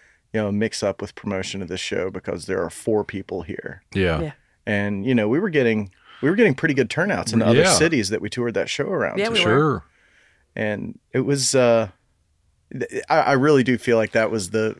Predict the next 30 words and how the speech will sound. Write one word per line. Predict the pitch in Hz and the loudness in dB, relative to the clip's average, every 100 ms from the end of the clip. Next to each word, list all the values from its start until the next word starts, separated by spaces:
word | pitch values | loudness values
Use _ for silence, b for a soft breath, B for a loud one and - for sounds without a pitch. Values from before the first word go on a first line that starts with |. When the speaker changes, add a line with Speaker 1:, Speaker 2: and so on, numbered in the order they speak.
| _ _ - | _ _ -2
Speaker 1:
that | 123 120 | 2 2
was | 117 | 2
the | 107 | 0
magic | 110 104 104 107 117 | 2 2 2 -2 -6
of | 95 | -4
that | 104 101 | -4 -4
whole | 107 | -6
thing. | 104 113 107 107 | -4 -6 -4 -2
And | 135 | 2
that | 185 | 4
was | 220 | 4
through | - 220 | 4 2
an | 170 | 2
N | 175 | 0
E | 170 170 | -2 -2
A | 190 | -4
grant, | 117 101 92 - | 0 -2 -2 -6
if | - | -4
I'm | 117 | -2
not | 110 - | -2 -2
mistaken. | 107 - 98 | -6 -4 -4
Speaker 3:
It | 175 | -2
was. | 170 180 170 - 104 | -2 -4 -8 -6 -2
Speaker 2:
Okay. | 98 85 82 - | -2 -2 -6 -6
Speaker 1:
So | - 131 117 120 | 2 4 4 2
I | |
think, | - 160 151 - _ | -2 -4 -4 -16 _
I | 113 | -6
think, | 113 151 139 139 | -2 -2 -2 0
uh, | 123 117 120 | 2 2 0